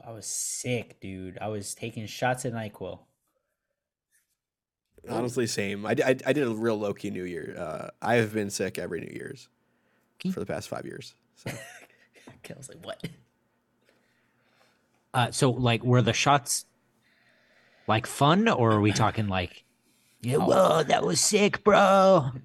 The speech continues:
Speaker 1: No,
Speaker 2: Of
Speaker 3: I took
Speaker 2: NyQuil?
Speaker 3: shots of NyQuil."
Speaker 2: Oh,
Speaker 1: No,
Speaker 2: no, you
Speaker 1: I
Speaker 2: don't. If you're robo tripping, you don't take shots. You do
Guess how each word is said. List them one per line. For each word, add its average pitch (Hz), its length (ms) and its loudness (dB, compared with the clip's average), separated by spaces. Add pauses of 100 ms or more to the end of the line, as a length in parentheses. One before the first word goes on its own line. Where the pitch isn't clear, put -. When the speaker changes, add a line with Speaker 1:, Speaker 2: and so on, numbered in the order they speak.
(120)
Speaker 1:
No, 120 160 -2
Speaker 2:
Of 98 60 -2
Speaker 3:
I 110 180 6
took 180 120 4
Speaker 2:
NyQuil? 247 120 8
Speaker 3:
shots 175 280 4
of 175 120 -2
NyQuil." 175 960 6
Speaker 2:
Oh, 127 260 8
Speaker 1:
No, - 40 0
Speaker 2:
no, 120 220 6
you 117 80 6
Speaker 1:
I - 40 6
Speaker 2:
don't. 165 180 4
If 120 140 2
you're 170 100 8
robo 147 300 10
tripping, 120 260 -2
you 110 60 -2
don't 113 140 -4
take 98 160 -6
shots. - 520 -4
You 113 80 -8
do 104 240 -8